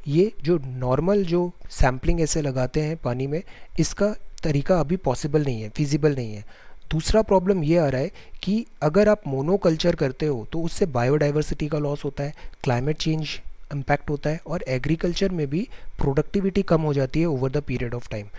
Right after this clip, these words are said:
So that is why state government क्या बोलती है कि आप एक ही एक crop मत लगाओ। जैसे green revolution का सबसे बड़ा criticism क्या है? Green revolution से western this रा-, यूपी, then हरियाणा, this Punjab,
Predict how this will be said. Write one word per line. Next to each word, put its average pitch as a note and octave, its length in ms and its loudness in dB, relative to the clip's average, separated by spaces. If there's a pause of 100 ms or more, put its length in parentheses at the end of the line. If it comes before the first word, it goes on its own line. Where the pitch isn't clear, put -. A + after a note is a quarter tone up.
(320)
So G#3+ 100 4
that C3 260 2
is F3+ 120 0
why G3 180 4
state E3 320 4
government F3 440 2
क्या E3+ 140 0
बोलती D#3 340 -2
है F3 80 0
कि G3+ 140 0
आप G3 140 2 (120)
एक E3 240 6
ही G#3 120 6
एक G3+ 120 4
crop E3 280 2
मत F3 140 -2
लगाओ। A#2+ 300 -4
जैसे D3 400 0
green D#3 320 2
revolution E3 500 2
का F#3 120 4
सबसे - 320 0
बड़ा F3+ 200 4
criticism F3 600 0
क्या D#3+ 180 0
है? A2 220 -2 (320)
Green E3 220 4
revolution F3 540 0
से F3+ 140 2
western D#3 500 0
this E3 260 6
रा-, A#2+ 220 2 (140)
यूपी, D3 460 -2 (260)
then D3 180 4 (100)
हरियाणा, C#3+ 500 2 (220)
this - 120 -4
Punjab, C#3+ 500 0